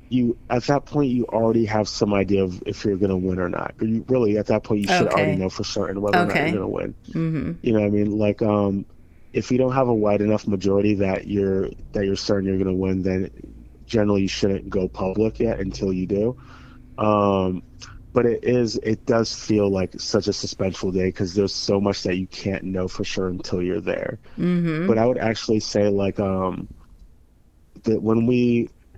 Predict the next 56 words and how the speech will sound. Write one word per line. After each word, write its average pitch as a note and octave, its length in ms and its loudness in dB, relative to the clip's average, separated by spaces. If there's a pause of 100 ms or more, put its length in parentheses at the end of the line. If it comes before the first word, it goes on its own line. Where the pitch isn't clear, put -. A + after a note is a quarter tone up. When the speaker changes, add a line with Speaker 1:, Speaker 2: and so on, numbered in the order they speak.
Speaker 1:
when A2 280 2
we B2 180 2
knew G#2 260 2
that G#2 180 0
we G#2+ 120 0
had G2 80 2
won F#2+ 240 0
the G2 100 2
election, F#2+ 640 0
you G2+ 160 -2
know G2 140 2
what G2 100 2
I G2 100 2
mean? G2+ 300 2 (100)
When G#2 240 0
we G2+ 60 -10
got G2 200 -2
to A#2 100 0
that G#2 160 0
point, A2+ 340 -2 (1120)
it G#2+ 160 0
was, G2+ 260 0
um, F#2+ 680 0 (720)
it A2+ 80 0
felt G2+ 240 2
very G#2 180 4
exciting, G#2 420 4
but G2+ 140 2
it G#2 100 0
almost B2 300 0
felt A2 220 2
like, G2+ 320 0
um, F#2 500 0 (140)
the A2 100 -2
day G#2 240 2
we A2 140 4
went G2 260 0
public, F#2+ 560 -2 (640)
when A2 160 2
we G#2+ 80 4
first, - 520 0
like, G#2 220 0
officially G2+ 500 0
announced F#2 360 -2
that F2+ 120 0
we F#2+ 100 -2
were F#2+ 120 0
going F#2 320 -2
to F#2 100 -6
unionize, A2 640 0
Speaker 2:
Mm-hmm. D3+ 500 -4
Speaker 1:
that A2 220 0
day C#3+ 240 2
I A2 60 2
feel A2 260 2
like A2 220 2